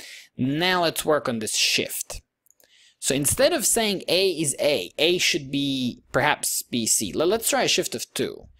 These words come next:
So A should be C, but we're gonna go plus shift here.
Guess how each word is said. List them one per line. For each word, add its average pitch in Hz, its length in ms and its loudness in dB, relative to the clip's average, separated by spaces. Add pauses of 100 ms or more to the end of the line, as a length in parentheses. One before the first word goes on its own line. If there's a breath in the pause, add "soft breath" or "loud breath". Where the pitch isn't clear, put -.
(360 soft breath)
So - 160 -4
A 269 220 4
should 262 260 2
be 185 440 -2 (320)
C, - 640 -2 (500)
but - 140 -2
we're 143 80 0
gonna 202 180 -2
go 220 140 0
plus - 400 0 (100)
shift - 760 -2
here. - 580 -4